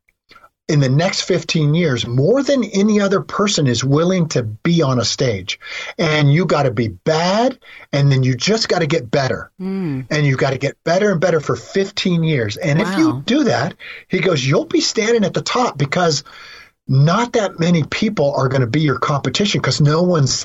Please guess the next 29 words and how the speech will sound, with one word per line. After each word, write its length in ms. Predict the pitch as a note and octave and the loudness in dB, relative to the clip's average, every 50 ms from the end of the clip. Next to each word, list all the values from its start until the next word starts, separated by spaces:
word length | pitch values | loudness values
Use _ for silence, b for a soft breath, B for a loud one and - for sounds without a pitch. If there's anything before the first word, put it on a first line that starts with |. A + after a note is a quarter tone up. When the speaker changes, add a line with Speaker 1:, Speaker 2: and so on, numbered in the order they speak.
| - - | -8 -4
Speaker 1:
thinking 420 | - G3 A3+ A#3+ A#3+ G#3 D#3+ C3+ | -2 0 2 2 2 2 2 2
like 300 | B2+ B2 A2+ G#2+ G2+ - | 2 2 0 -2 -2 -2
that." 260 | - A#2+ G#2+ - - - _ _ B B B B B B | -2 -2 -2 -4 -8 -12 _ _ B B B B B B
No 160 | D3 E3+ F#3+ | 0 0 2
one's 260 | G3+ G3+ F#3 D3 - - | 2 2 2 0 0 -2
thinking 340 | - G#3 G#3+ G#3 A3 E3+ | -2 -2 0 0 0 0
of 180 | C#3 B2 A2+ G#2 B B B B B B B | 0 0 -2 -4 B B B B B B B
just 240 | - G3+ F#3+ - - | -4 -2 -2 -2 -2
that 260 | F3+ D3+ - - - | -2 -4 -4 -6 -8
turnover 720 | - - - - G#3+ A#3 A#3 G3 D3+ B2+ A#2+ G2+ A#2 A#2+ A#2+ | -8 -6 -2 0 0 2 2 2 0 0 -2 -2 -2 -2 -2
of 160 | A#2 G2 A#2 | -2 -2 -2
what 220 | D3 E3 G#3 A#3+ | 0 2 2 2
it 160 | A3 - - | 0 -2 -4
takes 380 | - - - F3+ F#3+ G3+ - - | -6 -6 -2 0 0 0 -2 -2
to 80 | - A#2 | -4 -2
be 140 | A2 C3 | 0 0
on 140 | C3+ B2+ A#2+ | 0 0 0
a 40 | A2+ | -2
stage. 600 | G#2 - - - F3+ G3 G3+ C3+ G#2+ G2 - - B B B B B B B B B B | -2 -2 -2 0 0 0 0 0 -2 -4 -6 -10 B B B B B B B B B B
So 360 | B - - E3 D3+ C3+ C#3+ D3 | B -2 0 2 2 2 2 0
after 400 | - D3 E3 F3+ - - G#3 F#3 | 0 -2 -2 -2 -2 0 0 2
I 100 | E3 D3+ | 2 2
met 260 | D3 D#3 E3 F3 F3 | 2 2 0 0 2
with 120 | F3+ D3+ C#3 | 0 2 2
him 120 | C3 B2 | 2 0
like 220 | B2 B2 B2 A#2+ | 0 0 0 0
that, 260 | - C3+ B2 B2 B2 - - B B B B B B - | 0 -2 0 -2 -4 -6 -10 B B B B B B -8
I 160 | - C3+ D3 D#3 | -4 -2 0 0
spent 520 | - - - C#3+ - D#3+ D3 D3+ C#3+ - | 0 -2 -4 -2 0 0 0 0 -2 -6